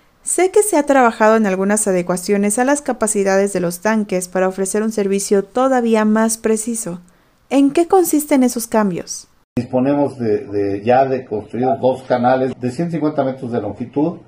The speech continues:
Speaker 2: dos punto cinco metros de ancho y cinco punto treinta metros de profundidad. Un tanque de aguas someras, en donde se representará oleaje multidireccional que actualmente no tenemos, con corrientes, con la finalidad de realizar estudios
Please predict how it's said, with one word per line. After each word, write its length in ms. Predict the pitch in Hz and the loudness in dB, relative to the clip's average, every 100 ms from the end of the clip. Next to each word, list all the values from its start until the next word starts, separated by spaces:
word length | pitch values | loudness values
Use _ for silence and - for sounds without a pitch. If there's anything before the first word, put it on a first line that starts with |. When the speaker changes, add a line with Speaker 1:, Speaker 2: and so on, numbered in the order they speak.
| _ | _
Speaker 2:
dos 200 | 135 139 | 0 0
punto 300 | - 147 139 | -2 -4 -4
cinco 340 | 127 139 135 127 | -6 -6 -2 -2
metros 320 | 127 127 110 | -2 -6 -4
de 160 | 123 | 0
ancho 260 | 139 151 156 | 0 0 -4
y 120 | 135 | -6
cinco 500 | - 131 127 127 - | -8 -8 -6 -6 -8
punto 400 | - 127 123 - | -8 -8 -6 -10
treinta 400 | - 107 107 117 | -6 -8 -6 -6
metros 480 | 101 104 - 98 101 | -6 -8 -12 -20 -12
de 120 | 98 | -10
profundidad. 680 | 98 98 - 98 85 82 - - _ - | -8 -10 -10 -12 -12 -14 -16 -20 _ -12
Un 160 | 127 123 | -6 -2
tanque 500 | 131 123 135 117 104 | -2 -2 -2 -2 -2
de 240 | 101 110 | -4 -2
aguas 280 | 123 127 123 | 2 2 0
someras, 600 | 120 131 156 175 - - 127 | -2 0 2 0 -4 -12 -12
en 140 | 104 | -8
donde 180 | 107 104 | -8 -6
se 100 | 107 | -4
representará 840 | 101 104 101 104 - 110 123 - - _ _ _ - | -4 -6 -12 -8 -2 2 2 -2 -14 _ _ _ -6
oleaje 440 | 113 120 135 131 | 0 2 2 0
multidireccional 960 | 131 160 170 165 151 127 123 123 127 139 | 0 -2 -2 2 4 2 0 0 0 0
que 80 | 127 | -4
actualmente 580 | - 120 117 123 117 | -2 -2 -2 -4 -4
no 100 | 113 | -6
tenemos, 420 | 110 104 117 127 - | -4 -4 -4 -6 -6
con 180 | 104 | -4
corrientes, 640 | 101 113 120 127 123 117 - - _ - | -2 0 0 0 -2 -6 -8 -18 _ -10
con 80 | 98 | -6
la 120 | 101 | -6
finalidad 540 | 123 110 104 101 120 | -6 -6 -4 -2 -2
de 200 | 120 117 | -2 -4
realizar 440 | 104 104 104 110 117 | -2 -4 -4 -6 -6
estudios 540 | 101 - 113 110 - | -8 -8 -8 -8 -12